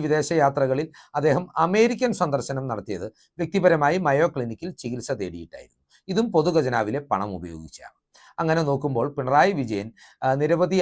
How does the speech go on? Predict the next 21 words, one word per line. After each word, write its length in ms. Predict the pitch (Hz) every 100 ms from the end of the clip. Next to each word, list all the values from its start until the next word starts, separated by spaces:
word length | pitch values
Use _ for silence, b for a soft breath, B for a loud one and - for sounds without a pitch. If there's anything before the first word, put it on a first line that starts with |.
| 143
അനവധി, 340 | 135 131 110 -
അതായത് 300 | 139 139 139 131
പതിനഞ്ചോളം 520 | 147 135 147 151 151 160
വിദേശ 300 | 139 131 123
രാജ്യങ്ങളിലേക്കായി 920 | 147 120 113 117 117 110 110 95 85 - b _
കേരളത്തിന്റെ 360 | 156 151 160 165
പൊതുഖജനാവിൽ 720 | 131 135 151 147 139 135 131 131
നിന്ന് 200 | 123 160 -
കോടിക്കണക്കിന് 640 | 127 139 151 139 135 135 120
രൂപ 200 | 113 123
ചെലവഴിച്ച് 440 | 113 110 120 120 131
നടത്തിയ 280 | 110 95 131
വിദേശ 300 | 104 101 104 110
യാത്രകൾ 460 | 85 80 80 78
കൊണ്ട് 200 | 76 _ _ _ B B -
അദ്ദേഹത്തിന്റെ 420 | 156 170 160 156
ഭാര്യയ്ക്കും 640 | 139 123 127 127 120 127 135 139 b -
പിണറായി 340 | 135 139 160
വിജയനും 460 | 127 98 101 98 107 b b 127
അദ്ദേഹത്തിന്റെ 420 | 139 135 143 135 113 104
മകൾക്കും 500 | 101 117 110 -